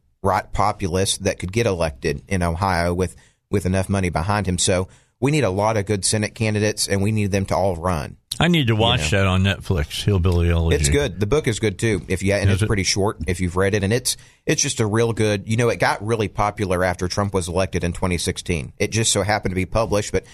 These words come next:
Speaker 1: it's about a kid who grows up in West Virginia, very down on his luck in his family. There's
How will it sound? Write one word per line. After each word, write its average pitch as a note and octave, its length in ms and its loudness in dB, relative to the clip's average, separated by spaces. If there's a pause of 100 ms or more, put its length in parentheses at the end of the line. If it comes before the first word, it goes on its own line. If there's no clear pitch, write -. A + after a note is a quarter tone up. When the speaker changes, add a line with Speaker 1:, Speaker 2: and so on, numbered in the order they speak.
(300)
Speaker 1:
it's A2 120 0
about G#2+ 200 2
a G2 40 -2
kid A2 300 0
who G2 100 0
grows G2 340 0
up G2 260 0 (120)
in F2+ 320 -2
West G2+ 200 0
Virginia, F#2+ 580 0
very G2+ 320 0
down G2 320 0
on F2+ 80 0
his E2 120 -2
luck F#2+ 160 0
in F#2+ 60 0
his F2+ 120 -2
family. G2 440 2
There's F2+ 300 -2